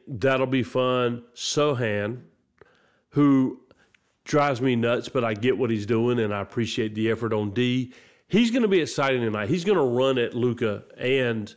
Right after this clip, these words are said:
Kyrie, and he might just make it weird for them. Like I said, weird game tomorrow night. Mavs will probably win by twenty, but it'll be interesting.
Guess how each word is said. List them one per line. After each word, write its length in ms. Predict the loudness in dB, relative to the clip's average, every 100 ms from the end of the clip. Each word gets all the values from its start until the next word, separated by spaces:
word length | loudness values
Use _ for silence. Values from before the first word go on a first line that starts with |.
| _ _ -8
Kyrie, 580 | -2 0 0 0 -2 -2
and 300 | -2 -2 -6 -14 -20 -20 _ -2
he 160 | 0
might 200 | 2 0
just 140 | 0 0
make 140 | 0
it 140 | 0
weird 280 | 0 0 0
for 120 | -2
them. 200 | -2 0
Like 140 | 0 -2
I 40 |
said, 280 | 0 -2 -2 -6
weird 320 | -2 0 0 0
game 240 | 2 2
tomorrow 280 | 0 0 0
night. 300 | 0 -2 -4 -12 _ -6
Mavs 280 | -2 0 0
will 60 |
probably 220 | 0 0 2
win 160 | 2
by 120 | 0
twenty, 300 | -2 0 0
but 160 | 0 0
it'll 160 | 0 0
be 320 | -2 -2 -6 -14 _ _ -6
interesting. 520 | -4 -6 -10 -12